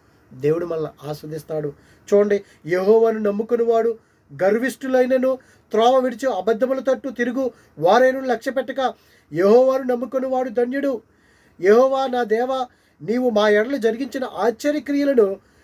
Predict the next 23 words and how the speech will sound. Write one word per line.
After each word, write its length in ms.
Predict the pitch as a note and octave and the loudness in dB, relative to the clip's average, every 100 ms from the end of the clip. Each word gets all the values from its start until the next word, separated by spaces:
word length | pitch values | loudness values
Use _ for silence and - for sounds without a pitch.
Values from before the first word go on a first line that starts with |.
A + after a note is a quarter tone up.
| _ - | _ -10
మా 200 | D#3 E3 | -2 0
ఎడల 280 | E3+ F3 A#3 | 0 0 -2
నీకున్న 380 | G#3+ G#3 G3 G#3 | -2 -4 -4 -4
తలంపులను 500 | F#3+ F#3+ G#3+ A#3 G#3+ | -2 -2 -2 -2 -2
బహు 200 | E3 F#3 | 0 -2
విస్తారముడు. 800 | E3 D3 F3 F#3+ A#3+ A#3+ A3+ D#3+ _ _ _ _ - | -4 -8 -4 -2 0 0 0 -2 _ _ _ _ -6
వాటిని 400 | C#3 E3+ F3 F3+ | -2 0 -2 -4
వివరించి 460 | D#3 F3 A#3 G#3+ G#3+ | -2 0 -2 -4 -6
చెప్పిదిననుకుంటున్నా, 960 | F#3 F#3+ G#3+ A3+ G#3+ G#3+ G#3 G3+ G3+ D#3+ _ _ _ | -6 -4 -2 0 0 -2 0 2 2 -2 _ _ _
అవి 180 | D3 D3 | -6 -2
లెక్కకు 400 | C#3+ D3 A3 G#3+ | -2 -4 -8 -10
మించి 360 | G3 F3+ - F#3+ | -10 -12 -10 -8
ఉన్నవి." 480 | E3+ D#3+ D#3+ D3+ C#3 - | -6 -6 -6 -8 -10 -4
చూడండి, 380 | G#3 A3+ G#3+ G3 - _ _ _ _ _ _ | -2 -2 -2 -6 -8 _ _ _ _ _ _
దావీదు 580 | C#3+ E3 F#3 A3 A#3+ A3+ | -2 2 2 2 0 0
గారు 280 | A#3+ A#3 A3+ - _ _ _ _ D3 | 2 2 -2 -6 _ _ _ _ -6
ఎవరి 320 | D#3 D#3+ A3+ | -4 0 0
మీద 160 | A#3+ A3+ | 0 0
ఆధారపడలేదు, 840 | F#3+ G3 A3 A3+ A3 A3 F3 - - _ _ _ _ _ C#3+ | 0 -2 -2 -2 0 0 0 -8 -20 _ _ _ _ _ -8
డబ్బున్న 400 | D#3+ F3 G#3+ A#3+ | -4 2 4 4
వారి 220 | B3 B3 | 2 0
మీద 160 | A#3+ A#3+ | 0 -2
ఆధారపడలేదు, 720 | A3+ A#3+ A3+ A#3 A#3+ A#3+ F3 | -2 -2 -4 -4 0 -2 -4